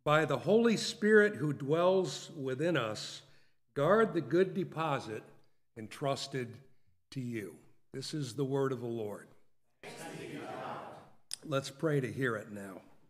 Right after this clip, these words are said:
Lord Jesus, <clears throat> in your earthly ministry, you told some religious leaders in your own homeland in Palestine,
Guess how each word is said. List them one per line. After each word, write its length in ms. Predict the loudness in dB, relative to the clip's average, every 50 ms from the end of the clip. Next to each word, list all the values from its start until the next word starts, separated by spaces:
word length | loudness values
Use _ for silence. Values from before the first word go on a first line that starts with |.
| _ _ _ _ _ _ _ _ _ _ _ _ _ _ _ _ _ _
Lord 300 | 2 6 6 6 6 4
Jesus, 720 | 2 4 4 4 6 6 4 4 4 2 -4 -6 -8 -10 -14 -18 -20
<clears throat> 160 | -20 -8 _
in 600 | -4 -2 -2 -2 -2 -4 -6 -8 -8 -4 -2 0
your 220 | 2 2 2 4 4
earthly 380 | 4 2 2 2 2 0 0
ministry, 680 | 2 2 2 0 -2 -4 -4 -2 0 0 0 0 -2 -4 -10 -16 -20 -20 -20 -20 _ _ _ _ _ _ _ _ _ _ _ _ _ _ _ _ _ _ _ -14 -12 -8
you 180 | -8 -6 -6
told 560 | -6 -2 2 4 4 6 4 4 2 -2 -6 -12 -18 -20 -20 -20 _ _ _ _ _ _ _ _ _
some 480 | -4 0 2 2 4 4 2 0 -2 -6 -10 -8
religious 640 | -4 -2 -2 4 4 4 6 6 4 2 2 0 0
leaders 680 | 2 2 2 4 4 4 4 2 0 -2 -6 -10 -12 -16 -20 -20 -20 _ _ _ _ _ _ _ _ _ _ _ _ _ _ _
in 360 | 2 2 4 4 4 2 0 -2 -4
your 320 | -6 -4 -2 0 2 2 4
own 240 | 4 4 4 4 2
homeland 720 | 2 4 4 4 4 4 4 4 4 4 4 2 2 2
in 160 | 0 0 -4 -4
Palestine, 1080 | -2 0 0 2 2 0 0 -2 -4 -4 -2 -2 0 0 0 0 0 -2 -4 -4 -6